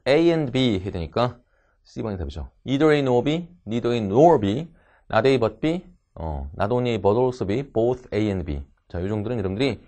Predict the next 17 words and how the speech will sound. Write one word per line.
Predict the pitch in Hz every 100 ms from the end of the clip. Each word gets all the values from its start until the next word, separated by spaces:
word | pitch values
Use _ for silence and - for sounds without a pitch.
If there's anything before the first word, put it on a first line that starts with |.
| - _ _ -
어, | - 69 -
수월하게 | - 120 104 131
처리했을 | 143 123 107 90
겁니다. | - 76 - _
자, | - 87 - -
part | 190 190
five를 | 180 165 151
끝냈고요. | 160 147 104 104 165
part | 165 156
six로 | 160 - 139
넘어가서, | 107 90 127 110 64 - _ _ _ _ _ _ _ _ _ _ _ _ -
어, | 139
어휘 | 139 - 143 165
문제가 | 196 180 160 160
처음에 | 170 170 156 143 117
주어지고 | - 120 107
있는데요. | 98 85 95 160